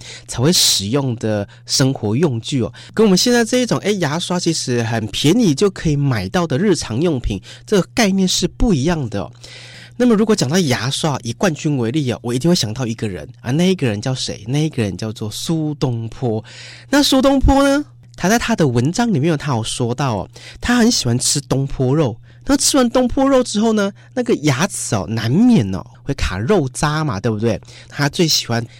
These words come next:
去摘柳叶，然后呢，拿柳叶的那个梗哦，来剔牙。那他也在他的文章有说到，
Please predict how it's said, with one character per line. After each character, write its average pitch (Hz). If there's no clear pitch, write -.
去 -
摘 180
柳 143
叶， 196
然 135
后 226
呢， 214
拿 160
柳 143
叶 214
的 147
那 175
个 147
梗 123
哦， 98
来 107
剔 160
牙。 -
那 240
他 247
也 208
在 233
他 226
的 190
文 131
章 190
有 151
说 160
到， 139